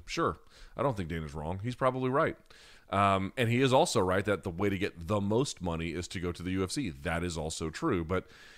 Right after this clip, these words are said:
you know, comparing what Golden Boy M M A operations are to U F C operations, this is comparing Tesla to the kid who is putting together a bicycle in his dad's garage with tin cans and, you know, uh,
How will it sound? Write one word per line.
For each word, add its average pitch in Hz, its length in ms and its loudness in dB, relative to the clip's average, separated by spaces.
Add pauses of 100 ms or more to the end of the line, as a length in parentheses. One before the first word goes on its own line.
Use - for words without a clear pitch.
you - 100 0
know, 98 160 0
comparing 120 720 4
what 101 160 2
Golden 107 320 4
Boy 101 180 4
M 104 140 0
M 101 80 0
A 98 80 0
operations 95 640 0
are 92 380 0 (160)
to 87 340 -2
U 92 240 -2
F 87 80 -2
C 135 180 -2
operations, 87 540 0
this 113 140 -4
is 107 120 -6
comparing 85 640 0 (440)
Tesla 92 560 4
to 95 240 -4
the 87 160 -4
kid 107 380 2
who 95 180 -2
is 87 120 -6
putting 104 260 0
together 90 420 0
a 82 60 0
bicycle 85 680 -2
in 82 100 -4
his 85 140 -6
dad's 85 380 -2
garage 82 560 0
with 78 320 -6 (680)
tin 123 240 6
cans 107 640 2
and, 87 640 -4
you 107 120 -4
know, 78 300 -6 (180)
uh, 85 580 0